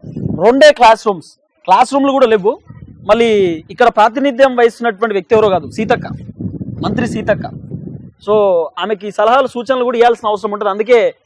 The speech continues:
సార్ సలహాతో ఇక్కడికి వచ్చే ప్రయత్నం చేసిన. ఒకసారి అక్కడ అటు కూడా చూపి, ఆ బ్యాక్ సైడ్, స్కూల్ బ్యాక్ సైడ్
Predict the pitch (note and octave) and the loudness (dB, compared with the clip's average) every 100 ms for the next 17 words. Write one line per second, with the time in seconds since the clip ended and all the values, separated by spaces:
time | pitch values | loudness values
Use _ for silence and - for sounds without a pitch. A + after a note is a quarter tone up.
0 | _ - - F#3+ G#3+ G3+ G3+ G#3 A3+ G3 | _ -12 0 2 2 2 0 2 2 2
1 | A3 F#3+ - G3+ F#3 G3+ A3 G3 G3 G3 | 0 0 -6 -6 -6 -4 -2 -2 -4 -8
2 | G#3+ G#3+ G#3+ F3 G#3 G3+ A#3+ G#3 G#3 D4+ | -6 -6 -2 0 0 -2 -4 -6 -10 -16
3 | _ _ _ _ _ - D3+ F3 G#3 - | _ _ _ _ _ -12 -6 -4 -4 -4
4 | F3+ _ _ _ _ _ _ - B3 C#4+ | -8 _ _ _ _ _ _ -8 -2 2
5 | A#3 A#3+ C#4 G#3 | 2 4 2 2